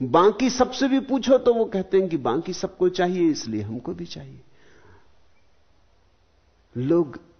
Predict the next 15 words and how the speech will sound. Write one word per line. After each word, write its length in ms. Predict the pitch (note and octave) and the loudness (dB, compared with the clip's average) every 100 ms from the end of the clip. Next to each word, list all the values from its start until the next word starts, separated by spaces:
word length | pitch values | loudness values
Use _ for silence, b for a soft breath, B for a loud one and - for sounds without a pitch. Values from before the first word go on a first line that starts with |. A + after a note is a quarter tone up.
| - | -8
धक्कम 420 | B2 - - C3+ | -8 -6 -2 -2
धुक्की 360 | A#2+ B2+ - D3+ | -2 -6 -4 -2
में 160 | G#2+ | -2
हैं, 300 | F2+ - F#2+ - _ _ _ b b b b - | -6 -10 -16 -20 _ _ _ b b b b -2
एक 220 | D3 B2 | -2 0
दूसरे 380 | D3+ D#3 D3 D3 | -4 -4 -4 -6
के 200 | C#3+ - | -6 -8
अनुकरण 640 | - B2+ C3 B2+ C#3+ D3 | -4 -2 -2 -2 -2 -2
कर 180 | C3 F#2 | -2 -6
रहे 200 | - C2 | -8 -12
हैं, 160 | E2+ - b b | -12 -16 b b
लोग 320 | B2+ D#3+ D#3+ - | 0 0 0 -6
कार्बन 400 | A2 A2+ B2+ A#2 | -6 -4 -6 -6
कापियां 500 | D#2+ G2 A#2 A#2+ G2 | -8 -10 -8 -8 -8
हैं, 180 | - | -14